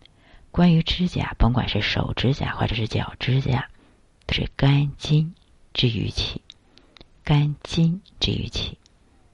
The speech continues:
都属于肝的功能。按六经辩证的去治疗就是了。我们说一下脚气。脚气在过去叫做香港脚，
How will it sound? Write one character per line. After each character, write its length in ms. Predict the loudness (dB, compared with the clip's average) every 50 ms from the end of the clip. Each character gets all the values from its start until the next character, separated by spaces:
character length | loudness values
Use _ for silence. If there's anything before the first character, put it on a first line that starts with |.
| _ _ _ _ _ _ _
都 100 | -2 0
属 160 | 0 0 0 -2
于 240 | 0 -2 -4 -6 -6 _
肝 320 | 0 0 2 2 0 0
的 120 | -2 -2 -2
功 240 | -2 -4 -4 -4 -4
能。 200 | -6 -8 -10 -16 _ _ _ _ _ _ _ _ _ _ _ -20 -20 _ _ _ _ -8 -2
按 180 | 0 2 2 4
六 180 | 4 2 2
经 320 | 0 0 -2 -2 -2 -2 -4 -2
辩 460 | 0 2 2 2 2 0 -4 -6 -4 -2
证 240 | 0 0 0 -2 -4 -6
的 80 | -10 -12 -12 -10
去 260 | -10 -8 -6 -4 -4
治 200 | -4 -4 -4 -4
疗 260 | -4 -4 -6 -6 -8
就 140 | -8 -8 -4
是 180 | -4 -4 -4 -4
了。 200 | -6 -10 -10 -12 -14 _ _ _ _ _ _ _ _ _ _ _ _ _ _ _ _ _ _ _ _ _ _ _ _ _ _ _ _ _ _ _ _ _ _ _ _ _ _ _ _ _ _
我 100 | -4 0
们 120 | 2 2 4
说 140 | 4 2 2
一 20 |
下 180 | 0 0 0 -2
脚 360 | -2 -2 -2 -2 -2 -4 -6 -8
气。 460 | -6 -6 -6 -6 -6 -8 -10 -12 -14 _ _ _ _ _ _ _ _ _ _ _ _ _ _ -20 -20 -20 _ _ _ _ _ _ _ _ _ _ _ -20 -20 -20 _ _ _ _ _ -2
脚 220 | 0 2 2 2
气 180 | 0 0 0 0
在 160 | 2 2 2
过 180 | 2 2 0 0
去 220 | 0 0 -2 -2
叫 160 | -2 -2 -2
做 180 | -2 -2 -4 -4
香 380 | -4 -2 0 0 2 0 0 -2
港 340 | -4 -6 -6 -6 -6 -8
脚， 540 | -8 -8 -8 -8 -8 -10 -10 -10 -12 -12 -14